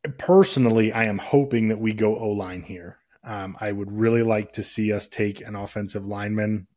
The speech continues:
Um, you know, you have Anton Harrison on the board here. I think that would be an excellent pick here. You can draft him, slide Tristan Wirfs to the left tackle, um, left tackle and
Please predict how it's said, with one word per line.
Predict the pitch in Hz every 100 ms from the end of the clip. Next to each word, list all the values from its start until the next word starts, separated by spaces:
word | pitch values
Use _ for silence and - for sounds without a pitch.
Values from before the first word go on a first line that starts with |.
| -
Um, | 101 95 95 95 98 - _ _ _ -
you | 107
know, | 92 95 -
you | 110 98 107
have | 98 104 101
Anton | 110 101 101
Harrison | 95 107 107 -
on | 107 107
the |
board | 104 107 104
here. | 98 107 107 104 - _ _
I | 107
think | 104 98
that | 98
would | 98
be | 95 101
an | 104
excellent | 101 107 - 107 101
pick | 110 101
here. | - 104 101
You | 98
can | - 92
draft | 101 101 -
him, | - 101 98 98 _ _ _
slide | - 104 98 98
Tristan | - 104 - 95
Wirfs | 104 104 -
to | -
the | 95
left | 110 110 -
tackle, | 117 107 113 110 104 _ _ _ _
um, | 98 92 90 92 90 90 _ _ _ _ _ -
left | 107 104 -
tackle | 110 98 110 101
and | 95 92